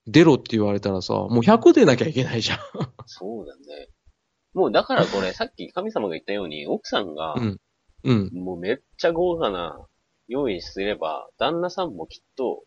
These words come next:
Speaker 2: 断りやすいんじゃない？
Speaker 1: うん。
Speaker 2: なんか口実的に。
Speaker 1: そうよ。うん。
Speaker 2: もう嫁が、
Speaker 1: そうよ、そうよ。
Speaker 2: 嫁があってね。そ-、そういう理由にしちゃえばいいじゃんね。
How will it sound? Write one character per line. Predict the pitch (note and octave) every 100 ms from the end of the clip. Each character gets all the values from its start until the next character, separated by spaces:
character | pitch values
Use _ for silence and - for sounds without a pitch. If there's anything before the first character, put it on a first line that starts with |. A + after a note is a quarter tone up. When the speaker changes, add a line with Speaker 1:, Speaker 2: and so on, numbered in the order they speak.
| _
Speaker 2:
断 | - - F3 F#3+
り | F#3+ G3+ A2+ - -
や | D#3+
す | F3 F#3+
い | B2+
ん |
じ | C#2
ゃ |
な | B1
い？ |
Speaker 1:
う | -
ん。 |
Speaker 2:
な | F#2+
ん |
か | -
口 | - G#2
実 | F#2 F2 -
的 |
に。 | E3
Speaker 1:
そ | G#3+ C#3
う |
よ。 | G#2 - _ _ _ _ _ -
う | C#3
ん。 | G#2+ G2
Speaker 2:
も | G2+ F#2
う |
嫁 | F#2 G2+ A2+
が、 | -
Speaker 1:
そ | G3 F3
う |
よ、 | G#2+
そ | D3+ C3+
う |
よ。 | -
Speaker 2:
嫁 | -
が | F3+
あ |
っ | F#3
て | _ D#3
ね。 | E3+ - -
そ-、 | -
そ | - F3
う |
い | F3+
う |
理 | D#3+
由 | F#3 G3 G3 G3
に | G3
し | -
ち | C4
ゃ |
え | C4
ば | F2
い |
い | D#2
じ |
ゃ | C#2
ん | E2+
ね。 | -